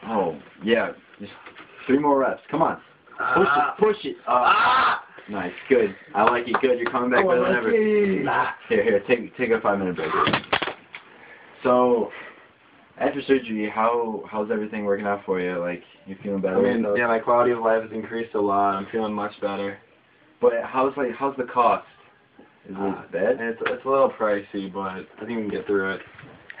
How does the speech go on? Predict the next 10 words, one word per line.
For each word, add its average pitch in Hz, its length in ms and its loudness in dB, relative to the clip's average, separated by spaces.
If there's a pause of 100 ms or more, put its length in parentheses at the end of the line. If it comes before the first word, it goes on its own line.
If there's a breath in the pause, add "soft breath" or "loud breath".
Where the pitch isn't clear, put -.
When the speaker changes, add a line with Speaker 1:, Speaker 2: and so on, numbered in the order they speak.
(140)
Speaker 1:
Um, 123 380 2
how 123 280 0
are 139 80 -2
the 131 300 2 (100)
anti, 110 380 -4 (520)
or 95 140 0
anti-rejection 98 880 -2
medications 87 640 -6
costing 82 340 -8
you? 80 160 -10